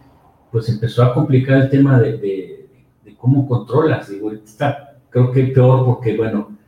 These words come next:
tenemos celulares, tenemos redes Wi-Fi, tenemos las, le-, este, computadoras portátiles, tablets, es muy complicado controlar. Pero en ese entonces, a pesar de que no era, digamos,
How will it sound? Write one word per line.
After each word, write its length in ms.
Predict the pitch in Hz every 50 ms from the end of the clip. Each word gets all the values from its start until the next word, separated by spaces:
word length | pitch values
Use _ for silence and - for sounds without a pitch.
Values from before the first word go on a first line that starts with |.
| _ _ _ _ _ _
tenemos 380 | - 113 113 123 131 127 131 -
celulares, 480 | 113 104 104 110 120 131 131 123 -
tenemos 300 | - 113 110 117 113 110
redes 200 | 113 110 101 98
Wi-Fi, 520 | 101 104 101 101 - 123 127 135 131 127 -
tenemos 340 | 117 104 107 110 110 104 104
las, 420 | 101 101 98 - - - - 98
le-, 200 | 95 92 92 95 - - - _
este, 540 | - - - - - 95 - - - _ _ _ _ _ _ _ _ _ _
computadoras 520 | _ 113 113 117 - - 117 117 117 120 -
portátiles, 760 | - 98 - - 131 135 135 131 131 123 107 101 101 - -
tablets, 360 | 123 123 123 127 127 120 117
es 120 | 113 117 117
muy 240 | 120 135 147 139 -
complicado 720 | 135 123 - 117 110 - - 110 107 113 120 113 - -
controlar. 720 | - 107 98 - - 113 113 120 127 127 - - - - - _ _ _ _ _ _ -
Pero 120 | 113 120
en 60 | 131
ese 140 | 131 - 156
entonces, 420 | 151 - 156 151 135 170 151 127 147
a 100 | 127 -
pesar 260 | - 127 127 131 131
de 160 | 151 151 -
que 140 | - 131 127
no 240 | 127 131 131 135 143
era, 720 | 143 151 151 147 143 131 120 113 - - - - - - -
digamos, 640 | - - 117 117 127 135 131 123 - - - -